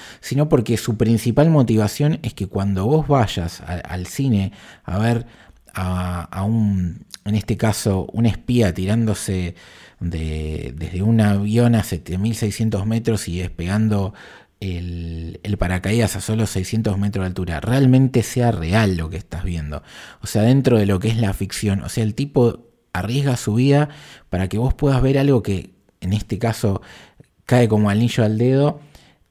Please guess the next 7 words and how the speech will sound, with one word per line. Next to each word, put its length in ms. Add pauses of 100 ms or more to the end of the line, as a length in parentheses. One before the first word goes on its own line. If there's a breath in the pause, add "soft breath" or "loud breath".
(260)
pare-, 300
sea 480
imposible 640
en 80
otro 220
momento. 400
Entonces, 420